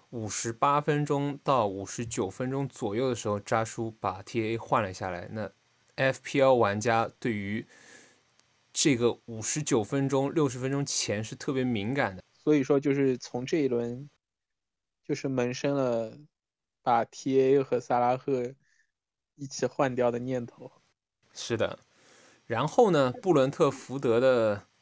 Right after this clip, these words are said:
Speaker 1: 价位在终端的首发前锋埃文托尼呢，由于他一直的X G数据都是挺高的，但是他在前五轮都没有怎么上过大分，那很多玩家都
Speaker 2: 是，基本上都是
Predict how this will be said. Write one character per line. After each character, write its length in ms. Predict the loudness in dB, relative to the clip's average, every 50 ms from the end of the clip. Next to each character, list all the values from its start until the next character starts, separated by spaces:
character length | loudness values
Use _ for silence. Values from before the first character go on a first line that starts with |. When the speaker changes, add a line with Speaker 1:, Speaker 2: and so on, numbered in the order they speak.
| _ _
Speaker 1:
价 280 | -6 -2 0 2 2 2
位 220 | 2 2 0 -2 -2
在 200 | -2 -2 -4 -4
终 340 | -4 -4 -2 0 0 0 2
端 300 | 2 2 2 2 2 0
的 320 | 0 0 0 -2 -6 -10 _ _ _ _ _
首 280 | -14 -10 -4 -4 -4 0
发 180 | 0 0 0
前 240 | 0 -2 -4 -4 -6
锋 340 | -4 -4 -4 -4 -4 -6 -8 -4
埃 160 | -2 0 2 2
文 240 | 2 0 -2 -2 -4
托 400 | -8 -8 -4 -2 0 2 2 2
尼 280 | 0 0 0 0 0
呢， 180 | 0 0 -2 -2 -6 _ _ _ _ _ _ _ _ _ _ _ _ _ _ _ -4
由 200 | -2 0 0 0
于 160 | -2 -2 -4
他 440 | -6 -6 -2 0 2 2 2 0 -2 -4
一 140 | -8 -8 -8
直 180 | -6 -6 -2
的 120 | 0 0 0 2
X 360 | 0 -2 -2 -4 -8 -8 -8
G 160 | -6 -6 -6
数 240 | -6 -6 -6 -6 -6
据 180 | -6 -8 -10 -6
都 160 | -4 -6 -6
是 280 | -6 -6 -10 -10 -10 -10
挺 180 | -12 -14 -16 -14
高 280 | -10 -6 -4 -2 -2
的， 160 | -2 -4 -6 -6
但 140 | -6 -6 -6
是 120 | -6 -8
他 220 | -10 -6 -4 -4 -2
在 160 | 0 -2 -2
前 340 | -4 -6 -6 -6 -4 -4 -4
五 180 | -4 -6 -8
轮 220 | -8 -8 -10 -8 -6
都 200 | -4 -2 -2 -2
没 260 | -2 -2 -2 0 0
有 140 | 0 0 -2
怎 160 | -2 -4 -6
么 80 | -6
上 220 | -6 -4 -4 -4 -2
过 100 | -4 -4
大 280 | -4 -4 -4 -4 -4
分， 320 | -6 -4 -4 -4 -4 -4 -10 -14 -20 -20 -20 -20 -20 _ -14
那 140 | -12 -12 -8
很 160 | -8 -4 0
多 140 | 0 0 2
玩 200 | 0 -2 -2 -2
家 220 | -2 0 -2 -2
都 0 |
Speaker 2:
是， 0 |
基 40 | -2
本 100 | -2 -2
上 60 | 0
都 120 | 0 0 0
是 380 | 0 -2 -2 -2 -2 -2 -6